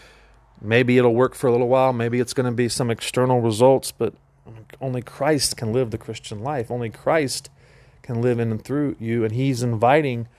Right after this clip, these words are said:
us to choose him as his source, as our source in the midst of these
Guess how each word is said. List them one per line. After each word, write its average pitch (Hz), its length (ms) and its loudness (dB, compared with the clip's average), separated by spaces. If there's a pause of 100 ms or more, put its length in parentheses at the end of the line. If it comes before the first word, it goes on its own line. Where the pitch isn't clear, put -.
(440)
us 156 260 4
to 117 100 -12
choose 180 680 0 (360)
him 139 580 0 (580)
as 147 280 -2
his 151 220 2
source, 170 360 2
as 151 240 2
our 151 160 2
source 143 680 0 (420)
in 156 200 -2
the 147 80 -2
midst 151 420 -2
of 127 300 2
these 127 480 -2